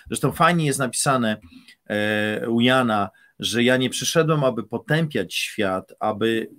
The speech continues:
przyszedłem, aby uwolnić, aby zbawić świat. Ale ci, którzy mnie odrzucą, są już potępieni. Jedyna szansa dla człowieka jest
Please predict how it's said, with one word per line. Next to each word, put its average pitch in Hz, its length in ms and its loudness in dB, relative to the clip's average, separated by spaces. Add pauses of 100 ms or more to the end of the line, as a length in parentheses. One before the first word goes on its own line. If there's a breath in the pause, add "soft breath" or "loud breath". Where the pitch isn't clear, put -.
przyszedłem, 127 520 0
aby 117 420 0
uwolnić, 110 760 2
aby 101 220 -4
zbawić 104 640 0
świat. - 320 -6 (300 loud breath)
Ale 131 240 4
ci, 202 220 -2
którzy 165 340 -2
mnie 151 200 2
odrzucą, 131 640 0
są 139 240 0
już 147 260 -2
potępieni. 104 720 -6 (1040)
Jedyna 170 720 4 (380)
szansa 165 560 4
dla 113 160 -4
człowieka 113 480 -4
jest 104 400 -4